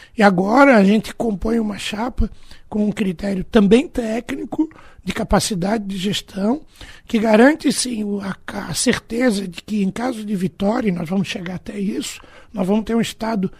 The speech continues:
com condição técnica de realização, com capacidade de entrega, capacidade de investimento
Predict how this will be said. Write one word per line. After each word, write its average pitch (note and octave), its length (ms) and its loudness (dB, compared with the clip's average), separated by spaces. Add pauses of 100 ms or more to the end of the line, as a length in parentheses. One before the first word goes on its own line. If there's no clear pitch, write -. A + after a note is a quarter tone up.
(240)
com G#3+ 140 0
condição A#3 500 6
técnica B3 560 0
de G3+ 80 -4
realização, G3 720 -4
com A#3 160 -8
capacidade G#3 640 -2
de G3 100 0
entrega, G#3+ 520 -2
capacidade A3 580 -4
de G3+ 140 -4
investimento G#3 720 0